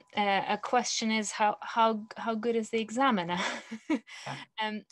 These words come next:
Speaker 1: and how good is the lens as well? Uh, with a standard ninety D, which is probably the most common one,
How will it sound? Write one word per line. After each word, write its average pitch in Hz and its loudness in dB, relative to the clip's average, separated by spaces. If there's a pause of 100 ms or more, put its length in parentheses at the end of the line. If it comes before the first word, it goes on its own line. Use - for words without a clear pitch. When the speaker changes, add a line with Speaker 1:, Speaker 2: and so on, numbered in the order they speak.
Speaker 1:
and 226 -4
how 247 -6
good 247 -4
is 240 -8
the 240 -4
lens 226 -2
as 190 -10
well? 170 -4 (520)
Uh, 208 -2
with 247 0
a 285 -6
standard 302 -6
ninety 254 -6
D, 220 -8
which 180 -8
is 180 -20
probably 185 -10
the 180 -12
most 180 -12
common 180 -10
one, 165 -12